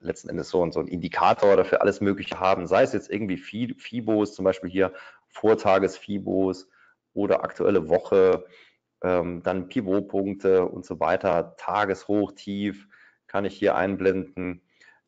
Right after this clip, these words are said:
Äh, die runden Marken zum Beispiel wird dann hier so grau, das wäre jetzt einfach hier zwölftausendsiebenhundert, hier unten ist zwölftausendsechshundert.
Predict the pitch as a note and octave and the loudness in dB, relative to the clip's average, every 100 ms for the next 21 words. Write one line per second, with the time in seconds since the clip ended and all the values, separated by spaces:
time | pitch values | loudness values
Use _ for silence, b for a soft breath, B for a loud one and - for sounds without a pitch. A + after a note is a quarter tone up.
0 | - F#2 F2+ F2+ G2+ A#2 B2 G#2+ F#2 D#2 | 0 4 4 2 0 0 -2 -2 -2 0
1 | A2 - A2 G#2+ G2+ _ - F2 F#2 F#2+ | -2 -2 -4 -4 -6 _ -20 -2 2 2
2 | - F#2+ F2 F2 F2+ F2+ F2+ - - D2+ | 2 -2 -2 -6 -6 -6 -8 -10 -2 2
3 | G#2 F#2+ E2 E2+ F#2 F2+ - E2+ D#2+ E2+ | 2 2 -4 -4 -4 -4 -10 -10 -8 -8
4 | E2 F2+ F2 - D2 D#2 G#2 A#2 G2+ G#2 | -2 0 0 0 -4 -4 -6 -6 -4 0
5 | F#2+ - F#2+ - - - - - - - | -2 -2 -10 -14 -16 -4 -2 -2 -6 -4
6 | C#2 A#2 - G#2+ G2+ F#2+ | 0 -2 0 0 2 0